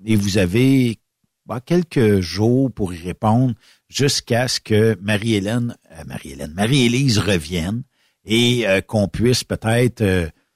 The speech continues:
échanger sur vos réponses. Naturellement, l'anonymat va rester, euh,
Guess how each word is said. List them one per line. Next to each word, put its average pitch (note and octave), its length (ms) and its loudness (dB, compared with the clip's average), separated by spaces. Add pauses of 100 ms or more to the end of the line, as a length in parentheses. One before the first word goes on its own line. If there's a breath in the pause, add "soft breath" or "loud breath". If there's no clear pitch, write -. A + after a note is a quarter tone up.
(120)
échanger B2 680 2
sur G#2+ 240 -2
vos F#2+ 200 0
réponses. G2 560 -4
Naturellement, A2+ 720 2
l'anonymat A2 760 2
va G2+ 120 0
rester, G#2 680 0
euh, D#2 160 -4